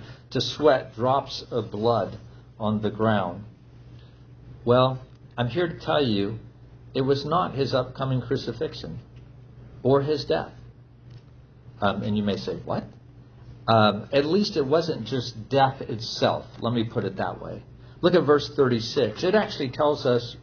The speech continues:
what it is that he was responding to. It says, "And he said, 'Abba, Father,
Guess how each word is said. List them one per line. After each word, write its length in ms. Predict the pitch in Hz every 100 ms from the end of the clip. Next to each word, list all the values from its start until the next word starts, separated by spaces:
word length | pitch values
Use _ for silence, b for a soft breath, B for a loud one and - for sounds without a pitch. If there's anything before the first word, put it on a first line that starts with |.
| -
what 240 | 117 143 190
it 120 | 110
is 400 | 95 85 - -
that 160 | - 104
he 140 | 123
was 300 | 107 107 101 - B B B B
responding 680 | 120 127 143 139 143 110
to. 180 | 107 110
It 80 | 104
says, 260 | 143 127 131
"And 120 | 127
he 80 | 123
said, 300 | - 147 131
'Abba, 600 | - 135 160 151 110 110
Father, 560 | 151 143 147 117 101